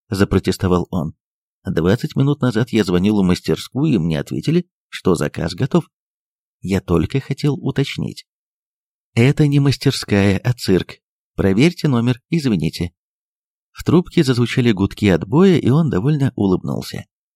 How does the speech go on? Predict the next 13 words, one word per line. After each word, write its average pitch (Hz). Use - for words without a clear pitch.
Его 98
собеседница, 92
похоже, 92
ничуть 90
не 80
изменилась. 65
В -
прошлый 85
раз 131
она, 104
кажется, 175
сказала 120
"баня". 80